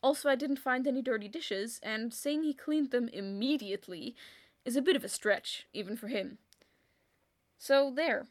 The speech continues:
That doesn't have to mean anything yet. I'm just saying it, so that if I ever have strange gaps in my memory and the only way to regain them is to listen to my own podcast, I'll know why.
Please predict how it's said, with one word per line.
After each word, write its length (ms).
That 120
doesn't 180
have 140
to 80
mean 220
anything 360
yet. 380
I'm 180
just 220
saying 500
it, 260
so 320
that 300
if 160
I 100
ever 180
have 300
strange 460
gaps 280
in 80
my 100
memory 420
and 140
the 100
only 220
way 160
to 140
regain 440
them 180
is 100
to 120
listen 260
to 100
my 200
own 120
podcast, 600
I'll 200
know 180
why. 440